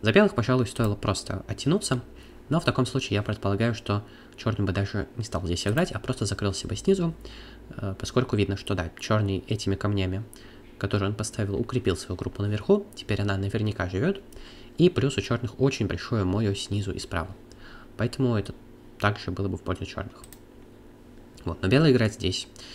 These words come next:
Белый не хочет пассивно, м, защищаться. Но в таком случае следует разрезание, после которого видно, что у белых очень плохая форма, и с такой формой бороться крайне тяжело. Э,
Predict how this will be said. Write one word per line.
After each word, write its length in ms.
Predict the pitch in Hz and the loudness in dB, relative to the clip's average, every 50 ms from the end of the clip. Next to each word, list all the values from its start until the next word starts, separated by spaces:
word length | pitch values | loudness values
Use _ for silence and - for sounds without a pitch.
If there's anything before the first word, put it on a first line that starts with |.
| - - - | -20 -12 -2
Белый 200 | - 104 107 107 | 2 2 4 4
не 80 | 120 120 | 4 2
хочет 240 | - - - - - | 2 0 -2 -2 -6
пассивно, 540 | - 90 - - - 95 92 92 92 95 90 - - - - - - - - - | -6 -6 -4 -4 -4 -4 -4 -4 -4 -6 -8 -12 -18 -20 -20 -20 -20 -20 -10 -6
м, 220 | 107 101 95 92 | -4 -4 -4 -2
защищаться. 600 | 98 101 92 - - - 165 202 - - 165 160 - - - - - - - - - - - - | -2 -4 -4 -4 -2 0 0 0 0 -2 -4 -4 -6 -12 -20 -20 -20 -20 -20 -20 -20 -20 -4 2
Но 120 | 151 180 | 2 2
в 60 | 180 | 2
таком 240 | - - - 139 135 | 2 0 0 0 0
случае 260 | - - 127 - - | 2 -2 -2 -2 -2
следует 460 | 95 - - 110 85 92 95 92 - - | -4 -2 -2 -2 -2 -2 -4 -6 -8 -4
разрезание, 640 | - 117 104 - 98 92 - - 95 127 165 202 214 - - - - - - - - - - - - - - | -2 -2 0 0 -2 -2 0 0 2 4 4 2 2 -2 -8 -16 -20 -20 -20 -20 -18 -18 -18 -18 -20 -18 -4
после 260 | - 190 202 - - | -2 -2 0 0 -2
которого 380 | - - 110 - 147 143 123 110 | -2 -2 0 2 4 4 4 4
видно, 260 | 107 120 139 139 113 | 4 4 4 4 2
что 220 | 107 - - 123 110 | 0 -2 -4 -2 0
у 40 | |
белых 340 | 92 - 117 110 107 101 - - - - - - - - - - - | 2 2 2 2 2 0 -2 -10 -16 -18 -20 -20 -20 -20 -16 -2 2
очень 280 | 120 110 101 - 98 | 2 2 2 0 -4
плохая 300 | 87 - 98 - - 98 | -4 -4 -4 -2 -2 -2
форма, 360 | - - 190 202 202 180 160 - - - - - - - - | 2 2 2 4 4 0 0 -2 -6 -16 -18 -20 -20 -4 -2
и 80 | 156 | -2
с 60 | 151 - | 0 0
такой 240 | - - - 113 | -2 0 0 0
формой 320 | - - 127 135 135 127 107 | 0 2 0 2 2 2 2
бороться 520 | 95 92 95 104 107 - - - 104 98 - - - - - - - - - - - - | 2 2 0 0 -2 -2 -4 -2 -4 -4 -4 -12 -20 -20 -20 -20 -20 -20 -20 -20 -16 -6
крайне 280 | - - 104 98 98 95 | 0 2 2 2 2 0
тяжело. 360 | - 113 107 123 107 85 78 - - - - - - - - - - - - - - - - - - - - - - - - - - - | -2 -2 0 0 0 0 -2 -4 -12 -18 -20 -20 -20 -20 -20 -20 -18 -18 -20 -20 -20 -20 -20 -20 -20 -20 -20 -20 -20 -20 -20 -20 -12 -6
Э, 580 | - 104 104 104 104 101 104 104 101 104 104 | -4 -2 -2 -2 -2 -2 -4 -4 -6 -6 -6